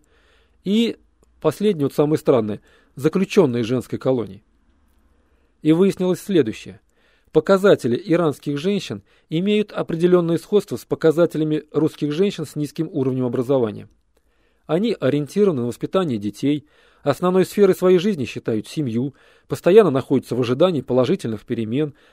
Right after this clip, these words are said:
готовы подстроиться под ситуацию, с готовностью измениться.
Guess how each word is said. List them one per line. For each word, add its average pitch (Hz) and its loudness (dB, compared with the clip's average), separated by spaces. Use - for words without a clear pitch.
готовы 190 2
подстроиться 147 0
под - -6
ситуацию, 160 0
с 113 -12
готовностью 135 -2
измениться. 185 -6